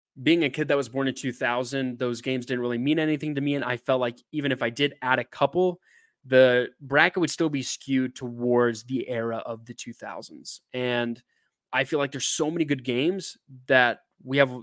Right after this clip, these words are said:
I think we'll have a great time with this bracket. In fact, I left off games that people were wanting to add from the two thousands. Um, the game that just missed my bracket was two thousand fourteen versus U C L A.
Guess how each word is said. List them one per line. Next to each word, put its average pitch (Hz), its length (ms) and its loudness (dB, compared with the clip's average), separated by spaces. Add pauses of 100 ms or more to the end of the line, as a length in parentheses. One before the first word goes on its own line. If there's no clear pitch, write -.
(600)
I 131 80 4
think 143 140 2
we'll 135 100 4
have 127 100 4
a 123 40 -4
great 123 260 2
time 117 180 -4
with 110 80 -10
this 113 120 -14
bracket. - 440 -12
In 131 80 -8
fact, 143 380 2
I 135 120 2
left 139 340 2
off 131 300 2
games 127 280 -2
that 123 140 -6 (180)
people 139 280 -4
were 127 160 4
wanting 127 360 0
to - 180 -12
add 131 200 -2
from 131 120 -2
the 120 80 -6
two 123 140 -12
thousands. 123 460 -6 (680)
Um, 143 460 2
the 139 100 0
game 175 240 6
that 170 120 -2
just 139 460 -2
missed 131 360 -4
my 127 120 0
bracket 123 380 0
was 120 140 -8
two 135 140 -10
thousand 120 280 -2
fourteen 117 360 -8
versus 113 360 -10
U 110 120 -12
C - 180 -8
L 110 160 -10
A. 107 160 -10